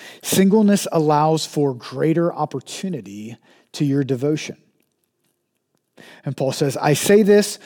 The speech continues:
for your own benefit, not to lay any restraint upon you, but to promote good order and to secure your undivided devotion to the Lord." Less distraction,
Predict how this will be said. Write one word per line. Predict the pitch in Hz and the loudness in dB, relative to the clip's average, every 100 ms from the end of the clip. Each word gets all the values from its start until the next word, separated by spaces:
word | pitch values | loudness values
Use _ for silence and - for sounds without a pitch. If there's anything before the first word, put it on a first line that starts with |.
| - - | -20 -2
for | 175 | 4
your | 170 165 160 | 6 4 2
own | 156 151 | 2 2
benefit, | 135 160 156 104 87 _ _ _ _ _ _ - - | 0 0 -2 -8 -18 _ _ _ _ _ _ -14 -2
not | 175 - | 0 4
to | 220 | 6
lay | 185 175 | 6 6
any | 151 160 151 | 4 2 0
restraint | 147 - - 170 135 | -2 -4 -4 -4 -4
upon | 123 - - 196 190 | -6 -14 -10 -6 -6
you, | 101 87 120 - _ _ | -8 -16 -20 -20 _ _
but | 165 - | -2 -2
to | 156 | -4
promote | - 151 151 135 120 | -2 0 0 -2 0
good | 156 190 - | 4 4 2
order | 175 214 165 95 98 135 _ _ _ _ - | 0 2 2 -2 -14 -18 _ _ _ _ -8
and | 151 | -6
to | 135 | -4
secure | - 151 - 170 180 | -6 -8 0 2 4
your | 165 147 - | 4 0 -2
undivided | 139 156 156 120 123 113 120 127 | -2 0 0 -2 -2 -4 -8 -10
devotion | 127 104 107 98 - 104 104 107 | -12 -12 -14 -14 -14 -16 -16 -16
to | - | -14
the | 117 | -10
Lord." | 117 139 - - _ _ _ _ _ _ _ _ _ _ _ _ _ - - 135 | -8 -8 -10 -14 _ _ _ _ _ _ _ _ _ _ _ _ _ -20 -12 -4
Less | 139 160 - | -2 -2 -6
distraction, | 120 - - - 135 151 - 190 185 | -12 -10 -8 -6 -2 -2 -2 -4 -4